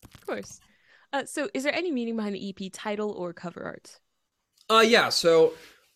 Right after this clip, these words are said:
Speaker 2: um, the last E P I released, uh, there are leeches in Denton Lake. Denton Lake is a real place at, uh, the camp that I went to as a kid,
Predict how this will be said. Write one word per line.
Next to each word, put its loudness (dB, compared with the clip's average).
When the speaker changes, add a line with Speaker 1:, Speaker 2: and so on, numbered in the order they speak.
Speaker 2:
um, 2
the -2
last 2
E -2
P 2
I 4
released, -4
uh, -4
there 0
are 2
leeches -4
in -8
Denton -6
Lake. -8
Denton 0
Lake 2
is 0
a -8
real 2
place -6
at, -2
uh, -6
the -8
camp -4
that -2
I 0
went -6
to -6
as -4
a -10
kid, -6